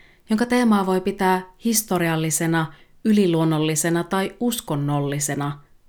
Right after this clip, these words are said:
riippuen siitä, mihin itse uskoo. Kristinuskossa,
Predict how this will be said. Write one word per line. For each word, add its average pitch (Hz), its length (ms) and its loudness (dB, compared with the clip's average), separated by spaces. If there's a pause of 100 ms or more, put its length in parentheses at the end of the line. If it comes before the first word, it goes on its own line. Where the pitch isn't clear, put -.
riippuen 214 460 -2
siitä, 190 380 0
mihin 175 320 2
itse 208 420 -4
uskoo. - 680 -6 (2000)
Kristinuskossa, 185 1160 -2